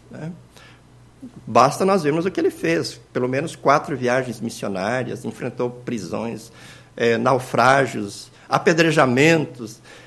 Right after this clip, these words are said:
enfrentou tudo de cabeça erguida e nunca, nunca, nunca desistiu, nunca esmoreceu. Isso é porque a autoestima dele sempre estava realmente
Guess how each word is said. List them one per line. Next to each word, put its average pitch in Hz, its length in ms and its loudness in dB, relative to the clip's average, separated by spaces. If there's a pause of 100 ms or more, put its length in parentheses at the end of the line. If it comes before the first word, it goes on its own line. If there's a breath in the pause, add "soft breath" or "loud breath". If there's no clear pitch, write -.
(120)
enfrentou 170 440 -2
tudo 202 520 -2
de 165 160 -8
cabeça 175 640 -6
erguida 135 680 -6 (120)
e 175 80 -8
nunca, 185 680 -6 (180)
nunca, 139 520 -8
nunca 135 280 -6
desistiu, 156 680 -8
nunca 117 220 -12
esmoreceu. 170 640 -8 (420 loud breath)
Isso 110 240 -8
é - 20 -4
porque 185 300 -4
a 156 60 4
autoestima 196 680 2
dele 151 280 -2
sempre 185 320 -6
estava 156 440 -4
realmente 170 800 -4